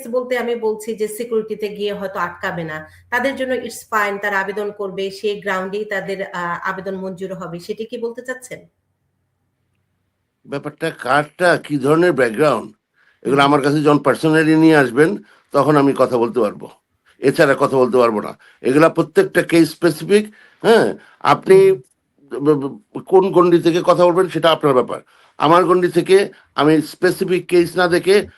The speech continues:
Speaker 2: আমার এই যোগ্যতা নাই গণহারে কথাবার্তা বলার, এগুলো একটা কথা। দ্বিতীয় কথা হচ্ছে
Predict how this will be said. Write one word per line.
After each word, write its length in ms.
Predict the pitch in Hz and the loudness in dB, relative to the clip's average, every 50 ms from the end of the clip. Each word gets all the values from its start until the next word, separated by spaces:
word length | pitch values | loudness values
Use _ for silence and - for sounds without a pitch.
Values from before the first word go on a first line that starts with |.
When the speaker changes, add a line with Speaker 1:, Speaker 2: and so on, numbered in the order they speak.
| _ - | _ -4
Speaker 2:
আমার 240 | - 139 147 151 156 | 0 2 4 6 6
এই 100 | 160 156 | 6 4
যোগ্যতা 440 | 135 123 160 151 160 175 - 180 170 | 4 2 2 4 4 4 4 4 4
নাই 320 | 151 151 151 170 196 - - _ _ _ - | 4 4 2 2 0 -4 -10 _ _ _ -2
গণহারে 440 | 117 151 170 175 160 147 147 139 135 | 2 2 4 4 4 2 2 0 2
কথাবার্তা 380 | - 135 101 120 117 104 - 110 | 0 0 0 0 -4 -4 -4 -4
বলার, 220 | 104 104 98 - - _ _ _ _ _ _ | -4 -4 -6 -8 -14 _ _ _ _ _ _
এগুলো 260 | - 156 151 170 160 | -4 0 4 4 4
একটা 200 | 147 - - 143 113 | 4 4 2 -4 -4
কথা। 260 | 117 110 - - - - _ - - _ _ | -4 -10 -10 -14 -18 -20 _ -20 -20 _ _
দ্বিতীয় 340 | - 139 160 151 165 180 185 | 2 2 2 4 4 4 4
কথা 240 | - 185 185 - 220 | 4 2 4 6 6
হচ্ছে 420 | 220 226 214 - 165 135 113 - | 4 4 2 2 0 0 0 -2